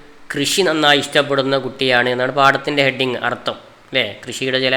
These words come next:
ചിത്രങ്ങളൊക്കെ തന്നിട്ടുണ്ട്. കൃഷിയുമായി ബന്ധപ്പെട്ടാണ് നമ്മളെ ആദ്യത്തെ ചില പാരഗ്രാഫ് തന്നത്. അതുമായി ബന്ധപ്പെട്ട് ചില പ്രയോഗങ്ങൾ,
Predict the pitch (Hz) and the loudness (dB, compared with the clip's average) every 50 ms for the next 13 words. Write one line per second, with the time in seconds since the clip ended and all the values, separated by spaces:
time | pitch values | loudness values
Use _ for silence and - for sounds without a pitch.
0 | 131 - - 139 - 135 135 135 135 135 131 151 139 143 143 143 147 139 143 135 | -2 -4 -8 -8 -4 -2 -2 0 0 0 0 0 -2 0 0 0 -2 -2 -2 -4
1 | 123 113 - - 127 127 - - 143 139 139 135 135 135 131 123 131 127 131 127 | -4 -6 -10 -10 -10 -10 -6 -6 -2 0 0 0 0 0 -2 -4 -4 -4 -4 -4
2 | 120 123 127 131 143 143 135 131 127 135 151 - - - - - - - - - | -2 -2 -2 -2 -2 -4 -4 -4 -2 -4 -4 -6 -10 -16 -20 -20 -20 -20 -20 -20
3 | - _ - _ - 117 123 123 127 127 131 131 131 - 139 147 147 - - - | -20 _ -20 _ -6 -4 -2 0 0 0 -2 -4 -4 -2 -2 -2 -2 -4 -12 -18
4 | - - - - - - 131 131 127 127 123 120 123 123 127 123 127 131 127 127 | -20 -20 -20 -20 -12 -8 -4 -4 -2 -2 -2 0 0 0 0 2 2 2 2 0
5 | 110 - 120 117 113 110 120 127 127 127 131 131 127 123 127 127 135 131 131 131 | -2 -4 -4 -4 -4 -6 -4 -2 -2 -2 -2 -2 -2 -2 -2 -4 -4 -2 -2 -2
6 | 135 135 135 131 127 131 135 135 139 139 139 | -2 -2 0 0 2 2 2 2 2 0 -2